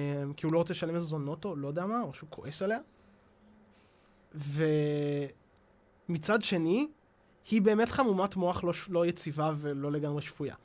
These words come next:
אז אני לא יודע בדיוק איפה האמת נמצאת פה. אני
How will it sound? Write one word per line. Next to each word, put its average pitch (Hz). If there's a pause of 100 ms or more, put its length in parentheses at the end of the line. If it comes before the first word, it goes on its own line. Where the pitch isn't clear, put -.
(720)
אז 156
אני 156
לא 175
יודע 226
בדיוק 180
איפה 156
האמת 143
נמצאת 135
פה. - (920)
אני 170